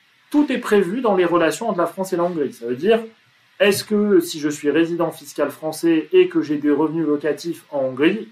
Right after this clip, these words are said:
où sont-ils imposés ? En Hongrie ou en France ? En Hongrie et en France. Ou que dans l'un ou que dans l'autre, ça va être prévu dans la convention. Pareil, j'ai des salaires en Hongrie, mais je vis en France.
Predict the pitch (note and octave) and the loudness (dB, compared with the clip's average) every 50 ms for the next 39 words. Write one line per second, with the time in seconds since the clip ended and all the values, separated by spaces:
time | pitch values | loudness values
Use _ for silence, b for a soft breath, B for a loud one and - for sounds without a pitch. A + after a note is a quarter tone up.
0 | _ A#3+ B3 B3 - - G#3 G3 - G#3+ G3+ G3 F#3+ F#3+ G3+ F3+ D3 A#2+ - - | _ -4 -2 -2 -2 -4 -6 -4 -2 0 0 0 2 2 2 2 2 0 -6 -10
1 | _ _ _ _ A#2 A#2+ C3+ D3 D3 E3 A3 B3+ A#3 - - - G#3+ A3+ A3+ A3 | _ _ _ _ -12 -10 -6 -2 2 2 2 2 2 -2 -4 -2 0 2 2 0
2 | A3 - D3+ A#2+ - - - _ _ _ - D3 - - E3 D#3+ D#3 G3 A#3+ - | 0 -4 -6 -8 -8 -12 -20 _ _ _ 0 2 2 2 2 2 4 2 2 2
3 | - - - - C#4 C#4 C4+ B3+ A3+ - - G3 D#3 - - - - _ _ _ | 0 -6 -4 -2 2 4 4 4 4 2 0 -2 -2 -2 -4 -10 -20 _ _ _
4 | _ _ _ _ _ _ _ _ _ _ _ _ _ - A#3+ A#3+ - - G#3 E3+ | _ _ _ _ _ _ _ _ _ _ _ _ _ -4 -4 -2 0 0 2 2
5 | F3 E3 G3+ C4 C#4 C4 G3+ G#3+ G#3 G3+ G3+ A3 C4 D4 C#4+ - - _ _ _ | 2 4 4 4 4 4 2 2 2 2 4 4 4 4 2 -2 -12 _ _ _
6 | _ _ - - - D#3+ E3 F3 E3+ E3+ - - F3 F3+ B3 G#3+ G#3 F#3 F3+ F3+ | _ _ -8 -2 0 2 4 2 2 0 0 -2 -2 -2 0 2 2 2 2 0
7 | G3 G3 G3 F#3+ - F#3+ - b b b b b b b _ - B2+ A#2+ D3+ A3+ | 0 -2 -2 -2 -4 -8 -16 b b b b b b b _ -2 2 4 4 4
8 | C4+ B3+ F#3+ - D#3+ C#3+ D3 C#3+ - - F#3 E3+ E3+ E3 C#3+ C#3 C3+ C3+ D3+ D#3 | 4 2 2 0 0 0 0 0 2 2 2 4 4 4 2 2 0 -2 -2 -2
9 | D3+ D3 D3 D#3+ G3 F#3+ F3 D#3 C#3 A#2+ B2+ B2+ A#2 A2+ B2 B2+ C#3 - - B3 | -2 0 2 2 2 2 2 0 -2 -2 -2 -6 -6 -6 -6 -6 -6 -2 0 2
10 | C4 D4+ D4 - - | 2 2 2 -2 -6